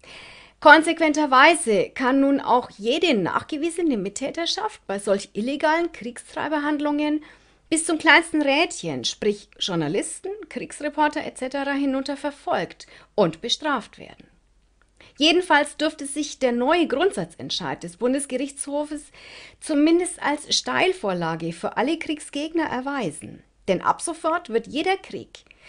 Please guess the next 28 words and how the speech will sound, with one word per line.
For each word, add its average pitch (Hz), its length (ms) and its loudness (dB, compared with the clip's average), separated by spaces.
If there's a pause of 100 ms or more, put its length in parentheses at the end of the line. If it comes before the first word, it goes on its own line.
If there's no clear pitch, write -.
(200)
jeder 247 440 4
Armeeeinsatz 285 960 -4
zur - 160 -2
absoluten 285 460 -6
Privatsache. 285 960 -6 (1080)
Wer 285 260 10
sich 311 480 -4
in 262 220 0
welchen 311 300 4
Krieg 320 240 -4
auch - 240 -8
immer 247 260 2
mit 190 300 -4
einbeziehen 320 640 -2
lässt, - 500 -8 (200)
trägt 262 440 2
ab - 200 2
sofort 277 600 -4
die 254 60 -6
private 233 540 -2
Verantwortung 226 680 -8
für - 220 -14
alles, 269 440 -8
was 214 200 -6
ihm 185 120 -8
dort 202 300 -6
abverlangt 214 640 -12
wird. - 360 -16